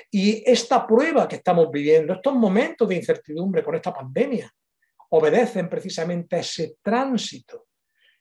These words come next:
Es una prueba más de ese tránsito, de ese proceso de transición y de regeneración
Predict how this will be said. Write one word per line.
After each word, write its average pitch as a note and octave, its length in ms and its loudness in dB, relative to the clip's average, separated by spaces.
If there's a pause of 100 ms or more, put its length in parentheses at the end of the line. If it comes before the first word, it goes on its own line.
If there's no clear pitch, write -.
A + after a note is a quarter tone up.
(120)
Es E3 100 -4
una F#3+ 200 4
prueba G#3 240 4
más G#3 240 2
de F#3+ 100 -4
ese F#3+ 180 -4
tránsito, G#3 500 -2
de E3+ 80 -4
ese A3+ 340 2
proceso F#3 880 2
de D3 280 -8 (320)
transición D#3 800 -4
y E3 60 -4
de D3+ 120 8
regeneración G3+ 1000 0